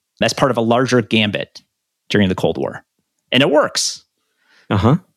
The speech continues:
Speaker 2: Until now, maybe. <laughs>
Speaker 1: Yeah. <laughs> Until pretty recently. However, that doesn't mean that we sever all relations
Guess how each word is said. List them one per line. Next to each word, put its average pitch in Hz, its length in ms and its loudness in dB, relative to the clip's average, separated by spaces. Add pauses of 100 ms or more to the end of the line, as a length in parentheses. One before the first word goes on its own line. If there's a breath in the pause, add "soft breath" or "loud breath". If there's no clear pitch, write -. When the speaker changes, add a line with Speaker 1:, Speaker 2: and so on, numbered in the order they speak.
(520)
Speaker 2:
Until 117 280 2
now, 117 240 0
maybe. 101 340 2 (160)
<laughs> 170 160 -2
Speaker 1:
Yeah. 131 320 0
<laughs> - 1200 -2
Until 165 320 0
pretty 123 240 -2
recently. 113 480 -4 (500 loud breath)
However, 196 680 -2 (120)
that 156 140 2
doesn't 202 240 0
mean 165 240 6
that 143 180 2
we 127 520 2 (120)
sever 131 460 0
all 127 280 2
relations 117 760 -2